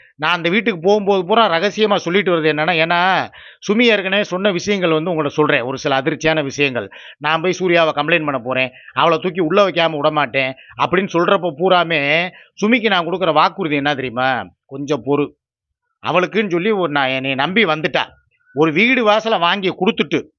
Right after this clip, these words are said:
இப்ப கார் வாங்கியாச்சு, டூ வீலர் இருக்கு, இப்ப இருக்கிற வீடு இருக்கு, இதை தவிர்த்து இது வாடகை வீடு. அடுத்து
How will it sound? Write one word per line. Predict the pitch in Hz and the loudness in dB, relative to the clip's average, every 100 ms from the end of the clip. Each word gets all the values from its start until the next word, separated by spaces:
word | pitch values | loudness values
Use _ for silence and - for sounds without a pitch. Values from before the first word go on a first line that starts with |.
| _ _ | _ _
இப்ப | 143 139 | -6 -2
கார் | - 160 196 | 0 0 0
வாங்கியாச்சு, | 175 160 151 143 160 185 202 - _ _ | 0 0 -2 -2 0 0 -2 -8 _ _
டூ | 214 233 | 0 2
வீலர் | 202 165 | 2 0
இருக்கு, | 151 147 185 214 - _ _ | -2 0 2 2 -4 _ _
இப்ப | 156 156 190 | -4 2 2
இருக்கிற | 196 208 180 | 2 0 0
வீடு | 202 196 | 0 0
இருக்கு, | 160 123 196 214 | -2 0 2 0
இதை | 143 160 | -2 -4
தவிர்த்து | 151 170 208 180 233 262 269 | 0 2 2 0 0 0 0
இது | 165 156 | -2 2
வாடகை | 160 214 185 | 2 2 0
வீடு. | 147 123 110 _ - | -4 -6 -10 _ -12
அடுத்து | - 180 240 - | -2 0 0 0